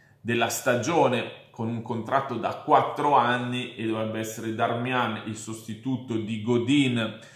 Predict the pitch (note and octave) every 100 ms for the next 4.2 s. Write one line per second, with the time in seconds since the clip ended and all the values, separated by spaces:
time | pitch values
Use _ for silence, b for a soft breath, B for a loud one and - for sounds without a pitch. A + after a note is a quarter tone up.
0 | B - A2+ A#2 A#2+ B2+ C#3+ B2+ B2+ C#3+
1 | D3+ C#3+ A2+ D#3 D#3 D3 D3+ B2 - B
2 | B B B - C3+ C3 - E3 D#3+ C3+
3 | - - G#2+ - - D3 D#3+ C#3+ A#2 A2
4 | - -